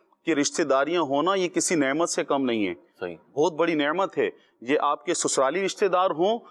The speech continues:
Speaker 1: چاہے آپ کے خاندانی رشتہ دار ہوں،
Speaker 2: جی۔
Speaker 1: دونوں یہ اللہ پاک کی بڑی نعمت ہے۔ ان رشتوں کو نبھانا، ان کو لے کر چلنا، یہ شریعت میں، شریعت نے ہم پر لازم کیا ہے کہ ان کو لے کر آپ چلیں۔ اور
Speaker 2: اور
Speaker 1: جہاں
Speaker 2: آپ نے دوسری بات کہی کہ یہ نعمت ہے، اور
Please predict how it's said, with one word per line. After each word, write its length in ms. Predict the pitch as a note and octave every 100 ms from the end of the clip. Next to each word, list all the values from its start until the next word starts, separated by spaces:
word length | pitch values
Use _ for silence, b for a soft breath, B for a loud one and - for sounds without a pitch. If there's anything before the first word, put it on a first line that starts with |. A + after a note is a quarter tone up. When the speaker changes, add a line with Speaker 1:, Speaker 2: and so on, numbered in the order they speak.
| B B
Speaker 1:
چاہے 280 | - D#3+ F#3
آپ 220 | E3+ E3
کے 60 | F3
خاندانی 500 | D#3+ C#3+ D#3 F#3 F#3
رشتہ 240 | E3+ F#3+
دار 260 | D#3+ D#3 D#3
ہوں، 260 | D3+ G3 G3 B
Speaker 2:
جی۔ 200 | F#3 F3+
Speaker 1:
دونوں 540 | - F3 A3+ C#4+ C#4+ -
یہ 180 | C#3+ F#3+ -
اللہ 220 | E3 G3+
پاک 400 | E3+ D#3 E3+ -
کی 80 | E3+
بڑی 200 | D3+ E3
نعمت 480 | D3+ D3+ F#3 F3+
ہے۔ 180 | D#3 E3 F3+ B B
ان 200 | D3+ D#3
رشتوں 360 | C#3+ - G3 F#3+
کو 140 | F3
نبھانا، 680 | C#3+ A#2 G#2 B2+ D#3 G3+ G3+
ان 180 | D3 D#3+
کو 120 | D#3+
لے 200 | D#3 C#3
کر 160 | C#3+ E3+
چلنا، 460 | D3 C#3+ C3 D#3 G3 B B -
یہ 160 | C#3+
شریعت 680 | F3 - C#3+ D3+ D#3+ G#3+ D3
میں، 360 | D3+ D#3 G3+ G3+ -
شریعت 420 | - D3 F3+ F3+
نے 60 |
ہم 120 | F3+ E3
پر 120 | E3+
لازم 420 | B2 C3+ C#3+ F3+
کیا 260 | - A2 F#2+
ہے 40 | _ b b b b b _ _ _
کہ 60 | -
ان 160 | D#3 D3+
کو 140 | F3
لے 160 | C#3 A#3
کر 160 | D#3
آپ 240 | - - -
چلیں۔ 240 | G#2+ F2+
اور 480 | - - - - C3+
Speaker 2:
اور 60 |
Speaker 1:
جہاں 200 | C#3 C#3+
Speaker 2:
آپ 140 | C#3 D#3
نے 80 | F#3+
دوسری 300 | B2+ C#3+ D3
بات 220 | D#3+ -
کہی 160 | D#3
کہ 120 | F#3 G3
یہ 220 | F#3 F#3
نعمت 600 | B2+ A2+ B2 C3 D#3 -
ہے، 80 | G2+
اور 600 | - A#2 A#2+ B2+ A#2+ -